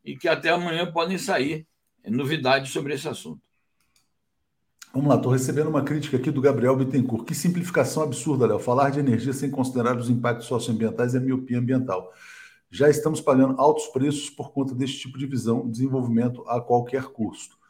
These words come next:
Speaker 2: É, eu concordo parcialmente com você, Gabriel. Eu acho o seguinte: quer dizer, que o Brasil tem uma matriz energética extremamente limpa, hidrelétrica.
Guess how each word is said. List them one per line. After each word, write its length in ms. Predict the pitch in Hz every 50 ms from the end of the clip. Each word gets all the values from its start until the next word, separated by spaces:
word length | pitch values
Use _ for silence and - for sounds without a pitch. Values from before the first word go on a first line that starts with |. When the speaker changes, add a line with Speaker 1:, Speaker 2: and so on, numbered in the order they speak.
| _ _ _ _ _ _ _ _ _ -
Speaker 2:
É, 340 | 113 117 117 113 120 117 -
eu 340 | 131 135 170 180 180 - - - - _
concordo 420 | - 147 127 135 156 165 170 -
parcialmente 580 | - 170 175 175 - - 185 160 156 160 151 -
com 140 | - 165 165
você, 260 | 165 - - - 131
Gabriel. 320 | 113 110 101 101 98 90
Eu 140 | 92 98 113
acho 220 | 123 131 - - -
o 20 |
seguinte: 260 | - - 117 110 -
quer 100 | - -
dizer, 120 | 87 98 -
que 80 | -
o 40 | 123
Brasil 300 | 113 117 120 113 135 151 -
tem 100 | 151 151
uma 100 | 147 143
matriz 440 | 139 135 127 127 127 123 123 117 127
energética 560 | 120 117 113 110 - 120 113 113 113 - -
extremamente 800 | - - - - 147 175 175 156 131 123 123 123 123 - 107 98
limpa, 360 | 101 120 143 127 - - - -
hidrelétrica. 720 | 117 107 110 107 98 92 92 101 117 127 123 - - -